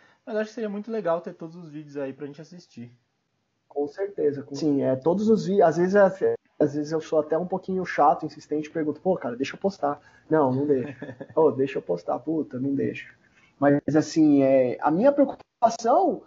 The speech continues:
Speaker 2: não é nem em tá ganhando grana, nada disso, cara. Reconhecimento. Eu quero mostrar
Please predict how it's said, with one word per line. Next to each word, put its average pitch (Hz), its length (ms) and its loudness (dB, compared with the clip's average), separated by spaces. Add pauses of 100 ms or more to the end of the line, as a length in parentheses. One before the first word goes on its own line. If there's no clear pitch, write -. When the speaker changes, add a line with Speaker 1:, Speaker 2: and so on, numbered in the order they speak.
(680)
Speaker 2:
não 240 120 4
é 269 120 8
nem 285 680 -4
em 226 140 -4 (160)
tá 208 260 6
ganhando 208 400 -2
grana, 185 580 4
nada 233 280 2
disso, 214 360 -6
cara. 139 200 -4
Reconhecimento. 165 680 -4
Eu 151 60 0
quero 202 300 2
mostrar 226 880 2